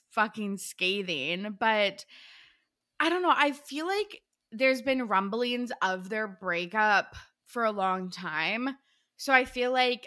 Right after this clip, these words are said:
I'm not shocked from that standpoint. I'm always shocked by, like, big breaking news and stuff like that, 'cause we just saw them at,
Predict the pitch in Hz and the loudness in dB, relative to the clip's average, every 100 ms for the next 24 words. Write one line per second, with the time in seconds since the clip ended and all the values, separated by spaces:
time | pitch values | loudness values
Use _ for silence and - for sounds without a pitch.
0 | - 233 226 220 208 196 - 233 226 254 | -4 0 2 4 4 4 0 -2 -2 -4
1 | 233 190 175 - 240 240 233 269 269 240 | -4 0 0 -2 -6 -4 -4 -4 -2 0
2 | 240 208 233 254 233 - 202 196 - 196 | 0 0 0 0 -2 -2 0 0 -2 -4
3 | 185 190 180 170 175 175 175 175 170 185 | -2 -2 -6 -6 -8 -8 -6 -8 -6 -10
4 | 170 156 127 175 208 214 220 233 233 254 | -12 -12 -12 -12 -12 -10 -10 -10 -2 -2
5 | 262 294 269 254 285 294 - 220 233 254 | 0 -2 -2 2 2 2 6 6 6 4
6 | 226 208 190 | 6 6 6